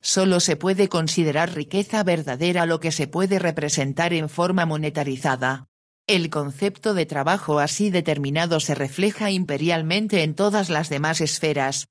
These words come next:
pero solo negativamente, al hacerlas distinguibles en tanto que dependientes de él.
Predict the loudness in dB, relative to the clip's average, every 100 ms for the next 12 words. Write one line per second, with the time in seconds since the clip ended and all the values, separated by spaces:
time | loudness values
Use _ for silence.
0 | _ 0 2 2 2 4 4 4 2 0
1 | 0 0 0 -2 -2 -4 -6 _ -2 0
2 | 0 0 0 0 0 0 2 0 2 0
3 | 0 0 2 0 0 -2 0 2 2 2
4 | 2 2 0 -2 0 2 2 2 0 0
5 | 0 0 -2